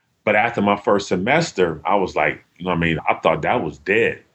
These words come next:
I was like, "I got three D's and two C's. I'm just trying to stay in law school. Forget trying to transfer. I need to get my grades up just to stay in law school."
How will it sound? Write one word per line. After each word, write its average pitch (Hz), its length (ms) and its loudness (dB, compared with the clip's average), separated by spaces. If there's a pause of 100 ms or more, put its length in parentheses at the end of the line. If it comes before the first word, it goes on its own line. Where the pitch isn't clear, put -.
(480)
I 92 80 2
was 101 260 0
like, 76 220 0
"I 98 80 0
got 87 220 -2
three 107 260 0
D's 110 420 2
and 85 140 0
two 110 180 2
C's. 123 560 0 (680)
I'm 143 160 2
just - 180 0
trying 92 220 0
to 80 60 2
stay 143 320 0
in 117 120 2
law 78 180 2
school. 78 480 -6 (360)
Forget 127 520 2 (220)
trying 104 240 0
to 87 60 0
transfer. 120 680 -2 (300)
I 127 100 0
need 113 220 2
to 87 260 -2 (200)
get 107 140 2
my 98 160 2
grades 101 420 2
up 92 280 0 (320)
just - 180 -2
to 98 80 0
stay 104 360 0
in 165 200 2
law 85 200 0
school." 80 460 -4